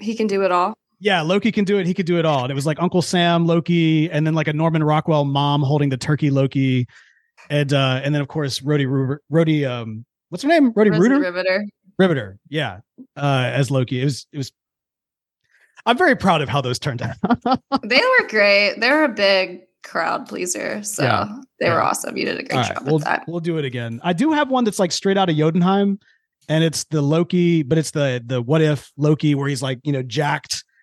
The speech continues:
Speaker 2: and he's wearing the ice,
Speaker 1: <laughs>
Speaker 2: you know, type deal. Um, I think that's, that's a pretty decent one.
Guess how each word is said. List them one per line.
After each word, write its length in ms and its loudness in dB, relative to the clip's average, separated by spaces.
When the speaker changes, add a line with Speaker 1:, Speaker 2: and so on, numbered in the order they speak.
Speaker 2:
and 80 -4
he's 140 0
wearing 200 0
the 140 -4
ice, 600 0
Speaker 1:
<laughs> 60 -14
Speaker 2:
you 720 0
know, 160 4
type 320 2
deal. 500 2
Um, 640 -2
I 80 -8
think 180 0
that's, 280 0
that's 220 -4
a 60 -6
pretty 160 0
decent 340 -4
one. 280 -2